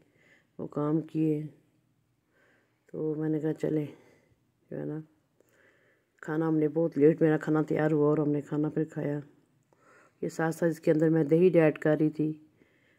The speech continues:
ग्रेवी आपकी बिरयानी की ग्रेवी जो है ना अच्छी, अ,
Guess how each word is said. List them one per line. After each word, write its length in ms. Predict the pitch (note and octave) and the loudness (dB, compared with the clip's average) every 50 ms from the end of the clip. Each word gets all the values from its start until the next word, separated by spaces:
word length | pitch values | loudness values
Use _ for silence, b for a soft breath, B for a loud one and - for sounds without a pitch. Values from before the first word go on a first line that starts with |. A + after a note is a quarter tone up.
| _ _ - | _ _ -8
ग्रेवी 420 | - D3 E3+ F3 E3+ E3+ F3+ F3 | -4 0 2 2 4 4 6 6
आपकी 440 | E3+ D3+ D3 D3+ - E3 D#3+ D#3+ D#3+ | 4 4 2 0 0 0 2 2 2
बिरयानी 360 | D3 D3 D3 C#3+ C#3+ D3 D#3 | 2 4 4 4 6 4 2
की 140 | C#3+ - D#3+ | 2 0 0
ग्रेवी 340 | D3+ D#3+ D3+ D3+ D3+ D#3+ D#3+ | 0 2 2 4 4 4 4
जो 140 | D3 D3+ D3 | 4 4 2
है 60 | D3 | 2
ना 180 | D#3 D3+ D3+ D#3 | 2 2 0 -2
अच्छी, 440 | D3 - - - E3 D#3 D#3 D#3 | -4 -4 -4 -2 0 2 2 0
अ, 40 | - | 0